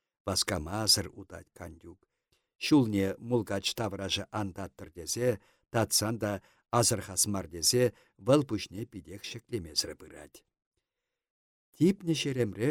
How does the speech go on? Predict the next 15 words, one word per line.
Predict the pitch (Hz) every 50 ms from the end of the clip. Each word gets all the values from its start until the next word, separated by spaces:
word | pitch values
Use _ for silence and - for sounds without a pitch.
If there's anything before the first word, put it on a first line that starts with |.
| - -
шӗвӗр | - - - 123 123 123 135 120
сымсаллы | - - 120 110 101 - - 110 120 123 127
тырккасем | - - 127 120 - - - 113 104 - - 107 98 90
пуҫӗсене | 87 98 92 - 104 92 - 101 92 98 98 95
чанг | - - 98 113 135 139 135 -
тӑратса | - - 98 101 104 - - - 101 95
унталла-кунталла | - - 113 110 98 - 98 92 95 92 87 - 95 95 87 92 90 90 90 85
пӑхаҫҫӗ | - 87 85 - 107 127 131 135 - 107 95
те, | _ 92 90 87 90 - _ _ _ _ _ _ _
ҫын | - - - 127 120 113 104 98 95 - _
иртсе | - 117 110 98 98 - - - - 123 110 101 95 92 87
пыныне | - 113 107 98 98 95 92 92 90
азырхасан | - - 95 - - 92 - - 92 - - - 120 135 147 139 - - - _ _ _ -
шӑтӑкесене | - - 127 127 120 135 123 135 127 - 131 110 98 87 80 82 87 - _ _ _ _
йыпӑр-япӑр | 90 87 135 170 185 - 107 90 85 80 92 120 151 156 - 101 -